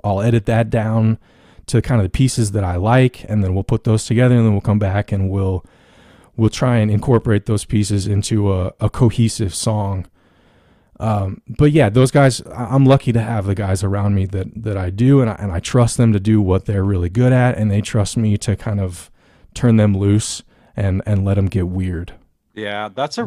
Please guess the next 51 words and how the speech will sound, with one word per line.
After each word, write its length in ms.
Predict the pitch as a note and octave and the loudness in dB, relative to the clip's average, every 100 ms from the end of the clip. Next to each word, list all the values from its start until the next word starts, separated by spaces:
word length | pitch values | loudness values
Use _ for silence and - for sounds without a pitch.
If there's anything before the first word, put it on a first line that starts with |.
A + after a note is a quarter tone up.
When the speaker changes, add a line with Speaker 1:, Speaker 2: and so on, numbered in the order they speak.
| C#3 | -10
Speaker 2:
that 100 | C#3 | -14
sounds 240 | - A#3 - | -12 -10 -8
like 80 | |
a 40 | C3+ | -8
really 360 | G#2 A#2 B2+ | -6 -6 -6
fun 480 | A#2 _ - A2 G#2 | -8 _ -8 -8 -8
process, 540 | - G#2 G#2+ - F2+ - | -6 -6 -4 -6 -12 -12
'cause 120 | E2+ | -12
you're 60 | G2 | -12
like, 120 | F2+ | -10
"Hey, 140 | B2 A#2+ | -8 -8
I've 100 | G#2 | -6
got 180 | B2 B2 | -8 -8
some, 260 | - G#2+ F#2 _ _ _ - C3 _ | -10 -12 -12 _ _ _ -20 -20 _
just 200 | C#3 D3 | -12 -10
some 140 | C#3 B2 | -10 -10
inklings 500 | D3 D3+ C#3 A#2 G#2 | -12 -10 -8 -8 -8
of 120 | G2+ | -8
ideas. 840 | G2 F#2+ F2+ A2 G#2 F2 E2+ - - _ _ _ _ _ _ | -8 -8 -8 -8 -8 -8 -12 -16 -20 _ _ _ _ _ _
Have 340 | - B2 B2+ | -14 -10 -8
a 60 | A#2+ | -8
ball 400 | F#2 G#2+ A#2 A#2 | -6 -4 -4 -4
with 180 | F#2+ _ | -8 _
this, 400 | E2 E2+ E2+ - - | -16 -16 -16 -20 -18
and 100 | G#2 | -14
let's 220 | G#2+ - | -14 -16
capture 600 | - A#2+ A2+ - G2 F2 | -14 -10 -10 -10 -14 -14
it. 160 | E2+ - | -14 -18
And 140 | G2+ | -16
then 100 | G#2+ | -12
I'll 160 | A2 A2 | -8 -10
take 300 | - C3 B2 | -8 -10 -10
what 160 | G#2+ G#2+ | -10 -8
I, 140 | G2+ | -8
what 220 | G2+ A2+ G2 | -8 -12 -12
we 120 | F#2+ | -16
captured 720 | - D3 D#3 - F#2+ F2 E2 - | -8 -6 -6 -8 -14 -14 -16 -18
and, 260 | G2 F#2+ G2+ _ G#2+ - _ _ | -16 -16 -18 _ -20 -20 _ _
you 140 | A#2 G#2 | -16 -14
know, 100 | F2+ | -12
fine 360 | - A2+ G2+ | -8 -6 -6
tune 280 | F#2+ - C3+ | -10 -8 -6
it 120 | F#2+ | -6
and 120 | F#2 F#2 | -10 -12
bring 160 | G2 | -12
it 140 | E2+ D#2+ | -12 -8
back." 400 | G2+ F#2 D2+ - | -6 -6 -8 -14
I 80 | F#2 | -14
think 280 | - A2+ | -12 -14
that 140 | - F2 | -14 -12
that's, 360 | G#2 G2+ - | -10 -10 -16